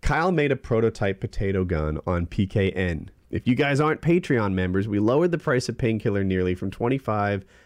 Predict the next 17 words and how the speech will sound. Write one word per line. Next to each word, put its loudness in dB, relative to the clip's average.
to -6
ten -4
to -8
make -4
it -4
cheaper, 0
and, 2
um, 0
and 4
you 4
get 0
the -2
visuals. -2
Kyle -2
was 2
blowing 2
the, 0